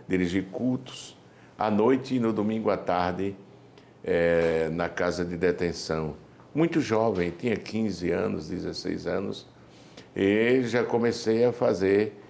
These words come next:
esse trabalho. Participei de forma assim, muito efetiva também na programação,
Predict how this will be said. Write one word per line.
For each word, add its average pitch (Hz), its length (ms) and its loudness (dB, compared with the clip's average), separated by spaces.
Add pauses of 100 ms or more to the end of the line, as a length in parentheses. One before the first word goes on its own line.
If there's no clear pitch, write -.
(220)
esse 104 540 2
trabalho. 92 460 2
Participei 139 800 2 (580)
de 135 120 2
forma 131 360 2
assim, 127 240 0
muito 175 300 4
efetiva 117 720 2
também 95 380 2
na 95 120 2
programação, 92 880 0